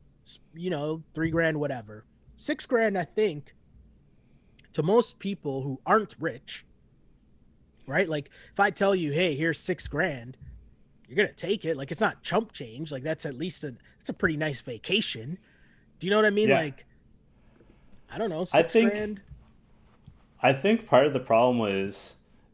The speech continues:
Speaker 2: that Teresa and Jay and Ashley and Corey were so far ahead of the pack
Speaker 1: Yeah.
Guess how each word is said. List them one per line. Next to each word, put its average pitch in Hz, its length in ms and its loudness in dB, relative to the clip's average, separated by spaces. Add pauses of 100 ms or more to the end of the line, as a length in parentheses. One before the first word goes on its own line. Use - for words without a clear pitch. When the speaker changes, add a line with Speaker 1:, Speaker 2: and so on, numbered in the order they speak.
Speaker 2:
that 110 380 2
Teresa 123 460 0
and 107 200 2
Jay 98 600 0
and 98 320 -6
Ashley 107 520 -4
and 95 100 -8
Corey 101 360 0
were 92 180 -6
so - 440 6
far 131 260 6
ahead 110 200 4
of 107 80 0
the 98 80 -4
pack 110 520 -8
Speaker 1:
Yeah. 92 200 -16